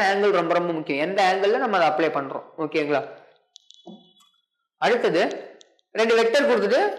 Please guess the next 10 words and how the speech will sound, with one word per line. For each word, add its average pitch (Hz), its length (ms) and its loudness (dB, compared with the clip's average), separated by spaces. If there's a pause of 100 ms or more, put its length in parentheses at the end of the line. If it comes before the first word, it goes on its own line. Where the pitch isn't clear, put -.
(400)
இவற்றுக்கு 240 360 2
இடைப்பட்ட 247 380 2
கோணம் 208 260 2
கேக்குறாங்க. 165 320 2 (120)
ஏ 202 40 4 (100)
வெக்டர் 214 280 2
கொடுத்துருக்காங்க, 190 460 0
பி 240 140 2
வெக்டர், 180 360 0
நமக்கு 208 260 0